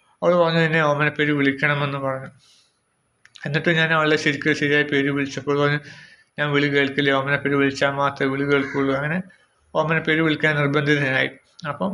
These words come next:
പറഞ്ഞു വരുന്നത്, പിന്നെ നമ്മുടെ പ്രേമബാധത്തിന് വേണ്ടി നമ്മൾ എന്തും ത്യജിക്കണം, അതാണ്. അതുപോലെ തന്നെ അള്ളാഹു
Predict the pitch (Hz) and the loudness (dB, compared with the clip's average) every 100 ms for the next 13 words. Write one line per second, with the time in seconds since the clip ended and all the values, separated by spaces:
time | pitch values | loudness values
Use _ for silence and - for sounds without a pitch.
0 | 180 - 170 160 139 139 139 143 - - | -2 -4 0 2 2 0 -4 -4 -8 -20
1 | _ _ _ - 147 139 147 139 143 147 | _ _ _ -6 -4 0 0 0 -2 0
2 | 156 - 135 151 151 151 156 156 151 139 | 0 2 0 2 2 2 0 -2 -2 -2
3 | 135 135 135 135 135 143 143 135 131 143 | -2 -4 -4 -4 -4 -4 -8 -12 -6 -6
4 | - 131 127 131 151 139 - _ _ _ | -4 -8 -8 -8 -6 -6 -8 _ _ _
5 | _ _ _ _ - _ _ - 135 151 | _ _ _ _ -20 _ _ -12 -4 -2
6 | 147 143 135 135 131 156 143 156 175 | -2 -2 -2 -2 -2 -2 0 0 2